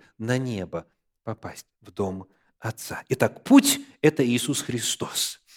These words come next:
И Его служение, вот то, что Он совершил и продолжает совершать. Это первое, что важно знать о характеристиках пути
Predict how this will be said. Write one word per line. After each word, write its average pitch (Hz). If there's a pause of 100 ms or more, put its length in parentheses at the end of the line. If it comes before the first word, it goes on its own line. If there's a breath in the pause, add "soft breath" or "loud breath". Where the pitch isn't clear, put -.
(100)
И 170
Его 185
служение, 170
вот 135
то, 220
что 185
Он 175
совершил 147
и 185
продолжает 135
совершать. 107 (340 soft breath)
Это 117 (260)
первое, 127 (380 soft breath)
что -
важно 135
знать 120 (340 soft breath)
о 135
характеристиках 135
пути 143